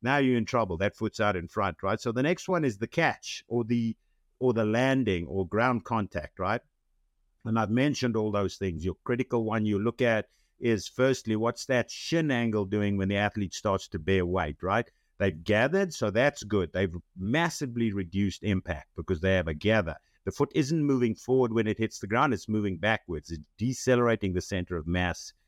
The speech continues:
speed, right? So then its first job is absorption, right? And again, as we look at elite athletes at the faster events, four hundred meter, eight hundred meters, their knee is much, much straighter when it comes into the ground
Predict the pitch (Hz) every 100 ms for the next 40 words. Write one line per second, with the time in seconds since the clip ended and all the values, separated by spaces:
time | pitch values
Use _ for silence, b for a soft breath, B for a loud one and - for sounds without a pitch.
0 | - - - 101 78 69 87 95 113 _
1 | _ _ _ _ - 120 120 202 196 -
2 | - 202 240 220 - 143 123 107 107 92
3 | 123 139 - 107 80 87 98 76 - _
4 | _ _ 131 135 143 190 127 139 165 208
5 | 202 185 156 147 165 170 160 156 175 190
6 | 190 - - 135 - - - 147 156 -
7 | 151 143 143 175 160 - 135 147 151 151
8 | 135 - 139 147 135 139 135 139 160 220
9 | - _ _ _ _ - 104 190 208 180
10 | 190 160 110 117 139 180 202 - 202 180
11 | - - - 160 160 143 120 117 107 -
12 | 110 104 101 101 92 95 95 85 80